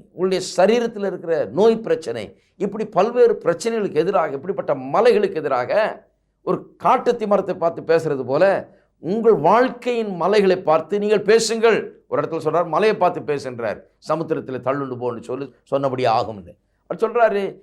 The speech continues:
இருக்கிற கொஞ்சம் விசுவாசத்துல பேச ஆரம்பி. நீ சொல்ல சொல்ல வாயிலிருந்து வார்த்தை, வெளியே போற வார்த்தை நேரா இருதயத்துக்குள்ள போய் அது என்ன ஆகிறது? விதைக்கப்படுகிறது. அந்த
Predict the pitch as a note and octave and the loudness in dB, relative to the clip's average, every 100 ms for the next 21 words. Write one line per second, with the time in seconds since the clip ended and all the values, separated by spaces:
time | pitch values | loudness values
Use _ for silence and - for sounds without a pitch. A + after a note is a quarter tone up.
0 | _ F#3 C4+ D#4 D4 A#3 A3+ D4 C4 G3+ | _ -4 -4 0 0 2 2 2 2 2
1 | A3 G#3+ C4 A#3+ C4+ C#4 A#3+ A3+ G3 B2 | 2 2 0 4 4 6 4 4 0 -8
2 | - _ _ F#3 A3 - B3 D#4+ E4 A#3 | -14 _ _ -8 -4 2 4 4 2 2
3 | A3+ A#3 B3 C3 - _ _ _ _ _ | 2 2 2 0 -6 _ _ _ _ _
4 | _ _ _ _ _ A2+ D#3+ F3 E3 E3 | _ _ _ _ _ 0 0 0 -4 -2
5 | C#3 D3+ D#3 C3+ C#3 E3 D#3+ C#3 A#2+ B2 | 0 0 0 -4 -2 -4 -2 -2 0 -2
6 | B2 - A#2+ F2 C#2 _ _ _ G2+ C#3+ | -4 -4 -6 -6 -12 _ _ _ -6 -2
7 | D3 A#2+ C3+ D#3 D#3 G2 A#2 G#2+ A#2 B2 | 0 0 -2 -4 -4 -6 -10 -6 -4 -4
8 | - D#2+ - _ _ _ _ - G2+ G#2+ | -6 -10 -16 _ _ _ _ -10 -8 -6
9 | B2 C#3 G#2+ G#2 G2 A2+ G2 E2 _ _ | -4 -4 -4 -6 -8 -10 -12 -16 _ _
10 | G2+ D3 D3 B2 G#2+ G#2 F#2+ F#2+ A2 A2 | -8 -8 -6 -8 -8 -8 -8 -8 -10 -12
11 | _ _ _ _ _ - G#2+ D#3 E3+ | _ _ _ _ _ -6 -4 -4 -4